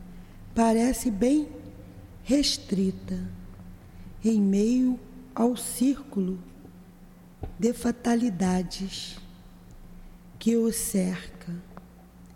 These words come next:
Necessidades físicas, condições sociais, interesses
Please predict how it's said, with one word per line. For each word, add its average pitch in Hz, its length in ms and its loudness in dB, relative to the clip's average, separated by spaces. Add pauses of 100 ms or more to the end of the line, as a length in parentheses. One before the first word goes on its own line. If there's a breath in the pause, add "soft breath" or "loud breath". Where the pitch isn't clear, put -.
(560 loud breath)
Necessidades 220 1500 2
físicas, 196 1120 -2 (480 loud breath)
condições 214 800 4
sociais, 196 1200 2 (920 loud breath)
interesses 233 1400 2